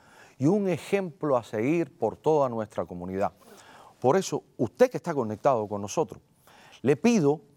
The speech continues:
que comparta, no por mí, sino por mi entrevistado o mis entrevistados.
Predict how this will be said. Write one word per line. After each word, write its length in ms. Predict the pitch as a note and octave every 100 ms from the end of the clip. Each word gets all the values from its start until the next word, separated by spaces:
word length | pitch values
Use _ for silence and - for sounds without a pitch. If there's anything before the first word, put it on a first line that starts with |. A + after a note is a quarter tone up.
| _ _ _ _ _ _ _ _
que 140 | - G#2+
comparta, 580 | G2+ - B2+ - - _ _ _ _ _ _ _
no 260 | D#3 G#3+ G#3 _ _ _ _ _ _
por 160 | B2+ B2
mí, 180 | B2+ - _ _ _ _ _
sino 480 | - A2 A#2 D3+ - _ _ _ _ _ _
por 180 | A2+ G2+
mi 140 | G2
entrevistado 640 | F#2 F#2 F#2 E2 - F#2+ - _ _ _ _
o 160 | - G2+
mis 280 | G2 A3+ -
entrevistados. 1000 | G2+ F#2 - F2+ E2 - F2+ - - -